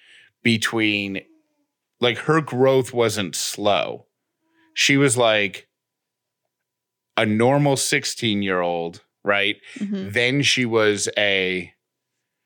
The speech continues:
Speaker 1: seventeen-year-old doing a mall tour, and then she's an eighteen-year-old with the number one album in the country. I might have the numbers off,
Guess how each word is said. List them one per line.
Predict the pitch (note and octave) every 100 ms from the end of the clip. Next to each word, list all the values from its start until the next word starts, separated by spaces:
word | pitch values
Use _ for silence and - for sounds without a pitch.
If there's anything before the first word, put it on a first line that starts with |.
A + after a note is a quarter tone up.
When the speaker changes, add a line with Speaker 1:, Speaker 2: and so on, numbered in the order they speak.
| _ -
Speaker 1:
seventeen-year-old | - - C#3 C3 A#2+ C3+ C3 C3 A2+ A2 G#2
doing | A#2 A2
a | G2
mall | F#2 G#2+ A2+ A#2
tour, | - F#2+ F#2 F#2+
and | G2+ G#2
then | G#2 G#2+
she's | A#2+ G#2
an | G2+ -
eighteen-year-old | A2+ G2 A#2+ A2 G#2 F#2+ F#2+
with | F#2 E2+
the | F#2+
number | G2 F#2+
one | G2 F#2
album | F#2+ F#2 F2+
in | E2
the | C#2+
country. | - E2 - -
I |
might | A#2+ A#2
have | A2+ F2+
the |
numbers | F#2+ G2+ F#2 E2+
off, | C#2 B1+